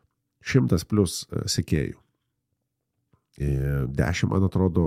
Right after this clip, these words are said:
buvo, e, prenumeratorių, kurie buvo mokantys už, už, už, už tuos pas-, paskaitymus, už pasidalinimus. Aišku, tie paskaitymai jau visai kitokie.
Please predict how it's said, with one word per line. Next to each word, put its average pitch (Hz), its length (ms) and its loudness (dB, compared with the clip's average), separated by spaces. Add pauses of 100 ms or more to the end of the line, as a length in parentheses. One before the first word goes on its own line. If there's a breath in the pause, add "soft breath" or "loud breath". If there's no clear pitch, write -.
buvo, 80 480 0
e, - 340 -8
prenumeratorių, 80 800 0
kurie 82 240 2
buvo 78 240 0
mokantys 101 720 0
už, - 260 -10
už, - 200 -12 (120)
už, - 120 -12 (360)
už - 220 -12 (340)
tuos - 300 -6 (100)
pas-, - 320 -6
paskaitymus, 85 760 0 (100)
už - 160 -10
pasidalinimus. 82 760 0 (580 soft breath)
Aišku, - 300 4
tie 143 100 8
paskaitymai 131 640 2
jau 98 160 4
visai 110 320 0
kitokie. 92 560 -2